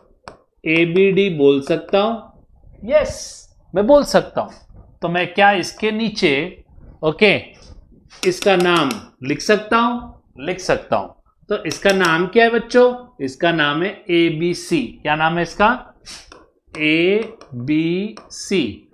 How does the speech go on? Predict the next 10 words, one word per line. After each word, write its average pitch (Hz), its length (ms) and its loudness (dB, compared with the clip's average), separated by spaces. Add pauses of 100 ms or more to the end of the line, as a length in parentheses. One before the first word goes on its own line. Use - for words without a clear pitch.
(380)
अब 196 420 -2 (140)
यहां 143 420 -6
पर 226 180 -6
जो 214 140 -2
हमने 208 260 -4
चेंजेस 156 560 -4
किया 165 300 0
है - 240 -8 (300)
वो 165 240 -4
हमने 180 400 -2